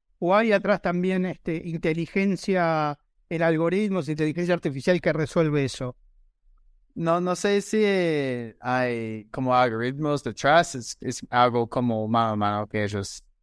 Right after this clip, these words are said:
Speaker 2: como tienen una conversación con el me-, el miembro, ah, y luego el miembro dice, "Mira, eso es lo que
Speaker 1: Eso
Speaker 2: quiero
Speaker 1: está
Speaker 2: ahora",
Speaker 1: bueno.
Speaker 2: y ellos van buscando basado de, de quién está
Speaker 1: Claro.
Speaker 2: dentro de su propia red.
Speaker 1: La única, la única contra que tiene eso es que no es escalable. Cuando tienes ya, no sé,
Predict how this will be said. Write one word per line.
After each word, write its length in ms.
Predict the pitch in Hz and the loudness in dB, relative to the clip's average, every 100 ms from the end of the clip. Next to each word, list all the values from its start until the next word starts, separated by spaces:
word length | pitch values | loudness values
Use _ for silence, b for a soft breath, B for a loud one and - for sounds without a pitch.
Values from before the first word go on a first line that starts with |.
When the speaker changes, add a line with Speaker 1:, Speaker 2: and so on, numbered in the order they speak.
| _ | _
Speaker 2:
como 260 | - 110 104 | -20 -20 -20
tienen 300 | - 135 131 | -4 0 2
una 100 | 123 | 2
conversación 580 | 131 127 - 123 - 120 | 0 -2 0 0 0 -2
con 180 | 123 113 | -2 -4
el 100 | 117 | -2
me-, 240 | 160 170 | 0 -2
el 140 | - 123 | -4 -6
miembro, 680 | 135 165 165 170 165 165 - | 0 0 2 2 2 0 -4
ah, 360 | 117 113 110 107 | -2 0 0 -2
y 80 | 110 | -4
luego 280 | 113 110 110 | -4 -2 -2
el 60 | |
miembro 260 | 110 107 107 | -2 -4 -8
dice, 200 | 107 113 | -6 0
"Mira, 240 | 123 117 | 2 2
eso 160 | 113 113 | 0 -2
es 40 | |
lo 60 | 110 | -6
que 140 | - | -6
Speaker 1:
Eso 80 | 113 | -6
Speaker 2:
quiero 140 | 117 160 | -4 -4
Speaker 1:
está 160 | - | -2
Speaker 2:
ahora", 220 | 165 151 151 | 0 2 0
Speaker 1:
bueno. 140 | 147 _ _ _ - | -2 _ _ _ -4
Speaker 2:
y 80 | 127 | 0
ellos 380 | 127 120 113 | 0 -2 -4
van 320 | 113 113 113 110 _ - | -2 0 -2 -8 _ -12
buscando 760 | 131 135 - 127 120 120 120 | -4 -4 -2 0 0 0 -2
basado 500 | 110 113 - 113 113 | -2 -4 0 2 2
de, 460 | 110 113 110 104 95 _ _ _ - | 0 -2 -2 -2 -6 _ _ _ -12
de 120 | 113 | -12
quién 240 | - 139 123 | -4 -2 -2
está 160 | - | 0
Speaker 1:
Claro. 180 | 127 120 | 2 2
Speaker 2:
dentro 220 | 117 117 | 0 -2
de 100 | 113 | -4
su 160 | 107 107 | -4 -6
propia 300 | 113 101 104 | -6 -6 -2
red. 220 | 120 180 | 0 2
Speaker 1:
La 100 | 220 | 2
única, 480 | 294 330 277 269 247 - - | 2 2 0 -2 -4 -6 -4
la 140 | 226 | 0
única 300 | 294 302 269 | 2 2 0
contra 300 | 220 285 269 | 2 2 2
que 100 | 220 | 0
tiene 180 | 202 254 | 2 0
eso 140 | 269 | 0
es 40 | 247 | -2
que 60 | 190 | 0
no 80 | |
es 120 | 214 226 | -2 -2
escalable. 520 | - 196 190 156 147 | 0 2 2 2 0
Cuando 240 | 160 170 | 0 0
tienes 320 | 170 240 226 - | 0 0 0 0
ya, 340 | 226 214 190 | 2 4 2
no 120 | 180 | 0
sé, 320 | - 175 131 | -2 -4 -4